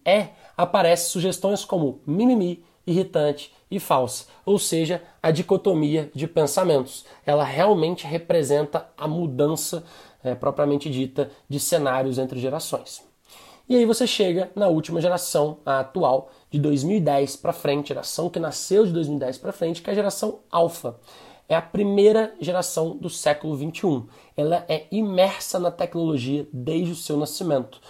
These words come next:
São tech experts e preferem iPods a cachorros. São autodidatas e exigentes, e sabem o que querem e gostam de ter controle de escolha. São impacientes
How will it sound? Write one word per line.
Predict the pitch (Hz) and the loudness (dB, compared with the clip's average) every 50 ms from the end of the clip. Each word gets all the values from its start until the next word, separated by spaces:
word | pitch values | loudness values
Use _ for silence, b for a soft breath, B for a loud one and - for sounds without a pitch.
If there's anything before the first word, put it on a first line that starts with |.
| B B B B | B B B B
São | B - - 190 196 | B -4 -2 -2 -2
tech | 190 - _ - 214 - - - - - _ | -4 -4 _ -6 -6 -6 -8 -16 -20 -20 _
experts | - 160 - - - - - - 131 - - - - - - B B B B B B | -4 -4 -4 -4 -14 -8 -4 -4 -4 -4 -6 -16 -18 -18 -18 B B B B B B
e | - | -10
preferem | 160 - 208 208 202 - 196 185 180 - - | -4 0 0 0 2 2 2 2 2 0 0
iPods | - 202 233 226 - - 185 175 190 208 202 - - - - _ _ _ - | 0 0 0 0 4 10 10 10 10 8 2 -6 -10 -12 -14 _ _ _ -6
a | 214 | -4
cachorros. | - - - - - 220 226 202 139 113 - - - B B B B B B B | -2 -2 -4 0 4 6 6 6 4 0 -8 -16 -20 B B B B B B B
São | B - - - 202 190 180 - | B -4 0 0 2 0 0 6
autodidatas | - 208 226 233 233 220 180 202 160 170 175 185 190 - 196 175 | 6 6 6 6 2 0 0 2 4 6 6 6 4 2 -4 -4
e | 180 | -2
exigentes, | 202 180 190 208 156 175 175 175 156 143 - - - B B B B B B | -2 -2 -2 0 0 2 0 0 0 -6 -10 -12 -12 B B B B B B
e | 185 | -6
sabem | 165 - - 180 175 170 165 | -2 0 0 2 4 2 2
o | 165 | 2
que | 165 - 202 | 0 -4 -8
querem | - - 190 170 165 165 185 190 185 B B B B - | 2 4 6 6 6 6 2 -2 -6 B B B B -2
e | |
gostam | 175 151 170 170 180 175 - 196 | 4 6 6 6 6 4 0 -4
de | 185 170 | -4 -4
ter | 170 - 185 | -2 -6 -6
controle | 185 - - 208 208 196 - 190 165 160 160 160 165 165 | -6 -4 -4 -4 -4 -2 0 0 2 2 2 0 -2 -4
de | - - 131 156 | -6 -10 -10 -10
escolha. | 170 - - - - 151 143 139 127 120 113 113 b b b b | -10 -12 -12 -6 0 2 2 4 2 0 -4 -8 b b b b
São | b - - 170 - - - _ | b -4 -4 -4 -4 -4 -10 _
impacientes | - 233 247 254 - _ 208 196 190 - - 196 175 160 151 156 147 - - - | -2 -2 -2 -2 0 _ -2 0 0 -2 -2 -2 0 0 0 -2 -4 -8 -14 -14